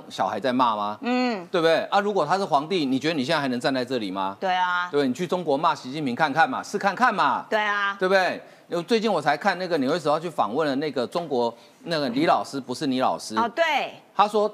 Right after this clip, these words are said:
Speaker 1: 他虽然人不在中国，但他在中国所有的账户，连游戏的账户都被冻结。
Speaker 2: 而且啊，他在国外，他还就是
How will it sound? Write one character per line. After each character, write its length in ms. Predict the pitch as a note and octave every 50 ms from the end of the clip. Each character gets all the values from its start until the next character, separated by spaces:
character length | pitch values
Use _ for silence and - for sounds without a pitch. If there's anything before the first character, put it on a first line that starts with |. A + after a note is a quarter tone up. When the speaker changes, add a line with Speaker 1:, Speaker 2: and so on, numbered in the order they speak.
| - -
Speaker 1:
他 260 | - G3+ G#3 G#3 G3
虽 180 | - - A#3
然 160 | G#3+ G3+ F#3+ D#3
人 200 | C#3+ C3 C#3+ C#3
不 100 | D3+ D3+
在 160 | G3 E3+ D3+
中 180 | F3 E3 E3
国， 120 | C3+ B2+ B2+
但 100 | D#3+ F3
他 60 | F3+
在 120 | F#3 F3
中 160 | D3+ - F#3 F3
国 120 | D#3 C#3
所 140 | - D#3+ D#3+
有 40 | C#3
的 80 | B2
账 200 | B2 - E3 C#3
户， 180 | C3+ D3 B2 A#2
连 280 | C#3+ D#3 D#3+ F3 G3+ G3 - - - -
游 280 | - D3+ D#3 D#3 F3+ G3
戏 220 | F#3+ - - A#3+ F#3
的 120 | D#3+ D#3
账 200 | - B3 G3 F3
户 160 | F3 F3+ E3+
都 180 | C#3 - E3+ E3
被 180 | - G3 D#3 C3+
冻 220 | - F#3+ D#3+ B2+
结。 320 | A2+ - G#2 E2 D#2+ E2+ E2 - _ _ _ _ _ _ _ _ _ _ _
Speaker 2:
而 100 | - D#4+
且 180 | - A#4 C#4+ A3+
啊， 220 | G3 E3 E3+ F3+
他 200 | - B3 D#4+ E4 - - -
在 120 | - E4
国 220 | B3 - G#3 F#3+ G3
外， 180 | A#3 A3+ A3
他 60 | C4
还 200 | D4+ E4+ C#4+ G3+ F3+ - _ _ _
就 140 | - D#4 E4
是 320 | - D#4+ D#4 C#4 A#3+ -